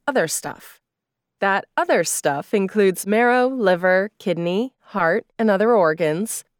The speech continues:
but the vast majority of the other stuff is bone and connective tissues like tendons, ligaments,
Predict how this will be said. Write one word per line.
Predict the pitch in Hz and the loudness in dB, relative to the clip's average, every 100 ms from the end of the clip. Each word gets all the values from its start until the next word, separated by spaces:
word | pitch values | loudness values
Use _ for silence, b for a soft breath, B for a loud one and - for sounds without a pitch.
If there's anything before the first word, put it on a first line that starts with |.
| _ _ - | _ _ -6
but | 269 - | -4 0
the | 247 | 0
vast | 220 254 294 - 285 | 2 2 2 0 0
majority | 294 285 233 220 220 226 | 0 2 4 4 4 4
of | 214 | 2
the | 185 180 | 2 2
other | 185 220 | 2 0
stuff | - 175 151 - | 0 0 0 0
is | 180 - | -6 -2
bone | 208 214 226 | 2 4 4
and | 220 202 | 2 -2
connective | 202 190 196 226 214 | -2 -2 0 -2 -2
tissues | 202 165 165 151 - | -4 -4 -4 -4 -2
like | 170 160 - | -2 -2 -2
tendons, | 233 233 247 247 247 - | -2 2 2 2 -2 -4
ligaments, | 202 202 202 196 202 | -2 0 2 0 -2